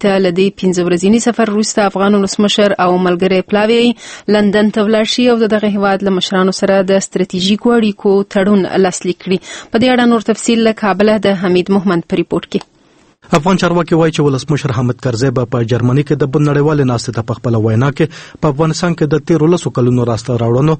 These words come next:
Speaker 2: د سولې د بهیر او د شتو ستونزو په اړه تفصیلي معلومات وړاندې کړي. د افغان چارواکو په وینا، د ولسمشر کرزي د وینا یوه مهمه برخه له بیلابیلو هیوادونو سره د افغانستان ستراتیژیکو اړیکو ته ځانګړې شوې. ټاکل شوې دا غونډه چې پکې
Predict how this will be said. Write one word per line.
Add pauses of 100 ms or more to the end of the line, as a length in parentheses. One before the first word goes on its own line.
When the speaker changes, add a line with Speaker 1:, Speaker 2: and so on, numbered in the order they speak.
(340)
Speaker 2:
د
سولې
د
بهیر
او
د
شتو
ستونزو
په
اړه
تفصیلي
معلومات
وړاندې
کړي. (480)
د
افغان
چارواکو
په
وینا، (320)
د
ولسمشر
کرزي
د
وینا
یوه
مهمه
برخه (360)
له
بیلابیلو
هیوادونو
سره
د
افغانستان
ستراتیژیکو
اړیکو
ته
ځانګړې
شوې. (640)
ټاکل
شوې
دا
غونډه
چې
پکې